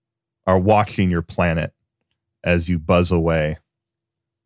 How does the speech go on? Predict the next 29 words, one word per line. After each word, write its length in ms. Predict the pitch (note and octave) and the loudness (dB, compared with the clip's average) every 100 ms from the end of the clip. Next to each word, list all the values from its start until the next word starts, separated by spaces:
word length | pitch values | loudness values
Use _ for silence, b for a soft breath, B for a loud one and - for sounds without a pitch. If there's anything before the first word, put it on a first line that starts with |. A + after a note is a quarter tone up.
| _ G2 | _ 0
and 140 | F#2 | 2
you 60 | F#2+ | 2
see 180 | - G2+ | 2 0
the 140 | F2+ | 2
large 320 | F2 F2 F2+ F2 | 2 2 2 -2
ships 380 | - F2+ - | -2 -2 -4
surrounding 680 | - - F2+ F2+ E2+ E2+ D#2+ | -8 -2 0 2 0 0 -4
it 160 | D#2 - _ _ _ _ _ _ | -6 -10 _ _ _ _ _ _
and 140 | F2+ E2 | -4 -2
the 60 | |
blasts 800 | E2 F3+ - D#2+ D2 - - - | -2 -2 0 0 -4 -6 -8 -10
hitting 300 | _ F#2 E2 | _ -2 -2
the 80 | D#2 | -4
planet. 480 | - - D#2+ D2+ - _ _ _ _ _ _ | -8 -10 -8 -8 -10 _ _ _ _ _ _
You 120 | G#2 F#2 | 0 4
look 240 | C3 C#3+ _ _ | 2 0 _ _
the 120 | A#2 | 2
other 200 | A2+ G#2+ | 4 4
direction, 680 | G2+ G2+ F#2+ F#2+ - F#2+ F#2 - _ _ _ _ - | 2 2 2 0 -2 -2 -2 -6 _ _ _ _ 0
and 180 | G#2 G2+ | 2 4
now 480 | A2 A#2 A#2 A2+ - | 4 4 2 0 -2
you 100 | - | -2
haven't 220 | G2 B2 A2+ | 0 2 2
done 160 | C3 | 2
it 40 | C3+ | 2
in 100 | A#2+ | 2
a 60 | |
while, 520 | A2+ A#2+ G#2+ G2 G2+ F#2+ | 4 4 4 2 0 -2
and 200 | E2+ | -8